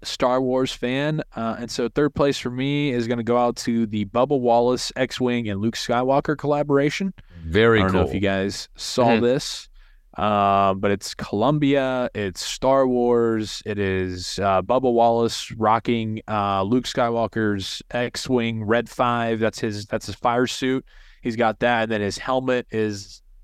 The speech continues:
Speaker 1: you know, uh, made to be like Luke Skywalker's X-Wing helmet,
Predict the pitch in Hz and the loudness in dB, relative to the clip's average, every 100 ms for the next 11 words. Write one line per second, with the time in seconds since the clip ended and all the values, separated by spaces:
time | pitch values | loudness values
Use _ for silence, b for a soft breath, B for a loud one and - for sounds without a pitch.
0 | - - - 101 92 95 101 101 98 98 | -20 -14 -2 0 0 -2 -8 -6 -2 -2
1 | 98 104 117 110 - 107 107 110 110 107 | -2 -2 -2 -2 -6 -4 -2 0 0 0
2 | 104 - 110 110 - 117 110 113 - 107 | 0 -2 -2 0 0 -2 2 0 0 -2
3 | 127 160 - 160 135 143 143 135 | 0 0 2 0 0 0 0 0